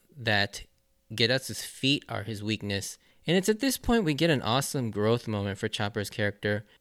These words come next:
With his last bit of strength, he resolves to stand and fight. He finally realizes that because he's always so quick to run and hide, everyone always comes to his aid. But if he wants to become a pirate, and a strong pirate, that the one that Hiruruku always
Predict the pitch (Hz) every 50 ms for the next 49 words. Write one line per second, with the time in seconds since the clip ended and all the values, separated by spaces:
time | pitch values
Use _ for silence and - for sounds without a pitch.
0 | _ - 123 131 120 117 123 127 120 110 117 120 123 135 139 139 - - 131 139
1 | 131 127 107 - - - - 175 202 180 151 - - 123 123 123 123 113 117 123
2 | 139 147 160 - - 123 107 - - - 113 113 107 95 98 98 - - - -
3 | 117 110 107 101 85 - _ _ _ _ - 131 - - - 170 208 233 247 226
4 | 165 127 135 135 139 139 139 131 127 127 113 - 123 117 - 117 110 - 156 170
5 | 190 233 202 185 165 160 160 147 123 - - - 127 131 139 143 - - 139 131
6 | _ - 117 110 113 110 107 101 98 104 110 127 139 131 117 107 - - - -
7 | _ _ _ - 127 127 151 151 147 151 131 117 120 123 123 - - - 120 104
8 | 104 95 - - 107 107 104 127 143 151 139 120 110 113 - _ _ _ _ _
9 | _ - 139 139 147 156 147 139 156 165 - - 165 147 147 - 147 147 147 -
10 | - - - 117 - - - - 139 147 151 139 117 104 104 - - _ - 127
11 | 120 117 - - - - 139 139 147 156 165 151 - - 123 107 101 92 98 107
12 | - - 110 101 - - - 107 113 104 104 110 110 110 110 107 113 - - -
13 | 113 117 123 120 120 120 - 120 110 82 104 110 107 107 107 107 107